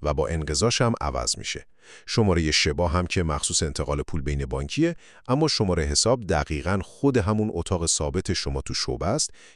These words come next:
که برای کارهای رسمی همیشه بهش نیاز پیدا می‌کنید. دوم اینکه حالا اصلاً چطور این شماره حساب رو سریع پیدا کنیم؟ مسلماً رفتن به شعبه یا خودپرداز فقط اتلاف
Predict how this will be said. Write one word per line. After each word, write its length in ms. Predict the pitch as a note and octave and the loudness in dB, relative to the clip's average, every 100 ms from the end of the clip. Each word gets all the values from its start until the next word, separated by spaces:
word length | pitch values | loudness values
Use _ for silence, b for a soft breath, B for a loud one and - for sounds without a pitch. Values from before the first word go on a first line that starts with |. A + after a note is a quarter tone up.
| - | -4
که 120 | D3 | 2
برای 360 | G2 F2 A2 | 2 2 0
کارهای 500 | A#2 E2+ C#2 F#2+ C#3 | 0 -2 0 2 2
رسمی 360 | B2 G#2+ - A2+ | 4 4 2 0
همیشه 340 | G2 E2 - | 0 0 -2
بهش 300 | D#2 D2 D2+ | 0 -2 -2
نیاز 280 | E2 D2 - | -2 0 -2
پیدا 200 | - C2+ | -2 -4
می‌کنید. 460 | B1 C2 - - - _ _ _ _ A2 | -6 -8 -10 -12 -18 _ _ _ _ 4
دوم 320 | D#3 G#3 B3 | 6 6 4
اینکه 320 | A#3+ G3 F3+ | 4 4 4
حالا 260 | B2 D3+ G#3 | 4 4 4
اصلاً 260 | F#3+ G#3 | 2 0
چطور 360 | - C3 - F#3+ | 2 2 6 8
این 100 | D3+ | 6
شماره 380 | - F#2 E2 D#2 | 2 2 2 2
حساب 280 | - F2 C#2+ | 2 2 0
رو 100 | C#2 | 0
سریع 280 | D#2 C#2 | 0 0
پیدا 260 | C2+ C#2 B1 | 0 0 0
کنیم؟ 300 | - B1 A1 - B B B | -4 -8 -8 -16 B B B
مسلماً 420 | F3 E3+ F3 D3+ C#3 | 6 8 8 8 4
رفتن 460 | B2 F#2+ - G2+ | 4 2 2 2
به 80 | F#2 | 2
شعبه 360 | - F#2 D#2 F2+ | 2 2 2 2
یا 120 | E2+ | 2
خودپرداز 680 | - E2 - D2 C2+ B2+ - | 0 -4 -2 -2 0 0 0
فقط 340 | - A#2 A#2 | 0 2 0
اتلاف 400 | F#2 - D#2 C#2+ | -2 -2 -4 -4